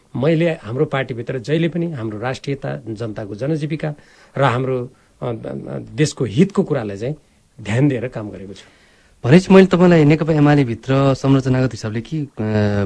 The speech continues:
Speaker 2: परिवर्तनको आवश्यकता छ भन्ने प्रश्नमा तपाईँले के म-, सन्दर्भहरू जोड्नुभयो? नेपाली
Speaker 1: उम्।
Speaker 2: सेनाको, अहिलेको जलविद्युत लोड सेडिङको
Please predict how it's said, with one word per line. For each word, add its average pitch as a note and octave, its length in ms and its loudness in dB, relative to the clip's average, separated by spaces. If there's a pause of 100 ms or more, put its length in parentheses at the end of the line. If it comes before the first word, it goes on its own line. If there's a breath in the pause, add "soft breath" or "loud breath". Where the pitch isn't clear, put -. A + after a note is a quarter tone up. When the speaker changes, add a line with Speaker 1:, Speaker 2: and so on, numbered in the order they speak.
(200)
Speaker 2:
परिवर्तनको A#2+ 440 0
आवश्यकता G#2+ 320 -4
छ G#2 120 -8
भन्ने F#2+ 180 -2
प्रश्नमा G2+ 520 -4 (540 soft breath)
तपाईँले A#2 280 2
के A#2+ 160 0
म-, G#2 360 0
सन्दर्भहरू G#2 460 -2
जोड्नुभयो? E2+ 460 -8 (200)
नेपाली G2 240 -4
Speaker 1:
उम्। - 60 -10
Speaker 2:
सेनाको, A2 500 -4 (760)
अहिलेको G2 300 -2
जलविद्युत G2 600 -2
लोड G2+ 160 -2
सेडिङको G#2 520 -4